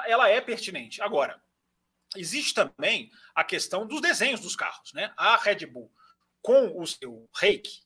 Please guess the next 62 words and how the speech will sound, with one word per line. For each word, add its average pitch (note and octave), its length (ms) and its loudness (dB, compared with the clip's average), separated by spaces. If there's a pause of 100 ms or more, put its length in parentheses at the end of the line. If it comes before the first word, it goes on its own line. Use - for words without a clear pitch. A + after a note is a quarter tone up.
(100)
maior, D3+ 460 0
ou C#3 80 -14
seja, - 340 -12
o D3+ 80 -10
carro, G3 320 8
ele G3+ 120 2
é, F#3 100 0
o G3 140 -4
carro, G#3 320 4
ele F3 80 -2
é E3+ 40 0
mais E3 380 0
asa, F3 500 4
ele D3 120 -6
é - 20 -4
mais, E3 180 -2
como A3+ 180 0
ele G#3+ 120 4
é G3 40 2
mais F#3 280 0
inclinado, E3 420 -4
o G3 60 -10
carro G3+ 320 6
todo, G3+ 220 2
ele F3+ 100 2
é F3 40 2
mais E3 360 0
asa. F#3 340 4 (200)
Não E3+ 80 -2
é - 40 6
carro G#3 340 6
asa, C#3+ 280 -2
tá, F3 120 -2
gente? - 260 -14
Mas C#3+ 120 -16
é D#3+ 40 -8
um D#3+ 60 -14
carro E3+ 220 -2
que - 80 -14
faz F#3+ 200 -2
o F#3 60 -14
papel F3+ 460 -4 (400)
maior F3 460 4
de C#3+ 160 -4
asa. F#3 320 4 (640)
É, D#3 460 -2
isso B3 320 -2
no G#3+ 120 -2
México, E3+ 760 0
ou E3+ 100 -6
seja, - 260 -6
esse F#3+ 160 -2
carro G#3 220 6
tem A#3 80 -2
uma A3+ 100 -2
resistência A#3+ 720 -4
em - 20 -6
reta F#3 300 0
maior, A3 300 0
porque - 200 -8
a, F3 100 -4
a, E3 500 -6